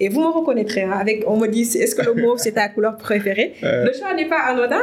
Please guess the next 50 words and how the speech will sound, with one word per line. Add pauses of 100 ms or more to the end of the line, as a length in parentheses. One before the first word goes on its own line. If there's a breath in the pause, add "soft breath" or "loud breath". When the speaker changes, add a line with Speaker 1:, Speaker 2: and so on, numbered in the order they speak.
(100)
Speaker 1:
mais
si
vous
vous
rapprochez
de
moi,
je
vais
vous
expliquer
pourquoi.
Speaker 2:
Ok.
Speaker 1:
Et
vous
aurez
de
contenu
vraiment
éducatif
de
qualité (140)
Speaker 2:
Ouais. (100)
Speaker 1:
qui
va
vous
permettre
quotidiennement
d'avoir
les
meilleurs
tips,
Speaker 2:
Mhm.
Speaker 1:
n'est-ce
pas,
pour
mieux
gérer
vos
finances
personnelles.
Speaker 2:
En
tout
cas,
je
vous
conseille
vraiment
à
découvrir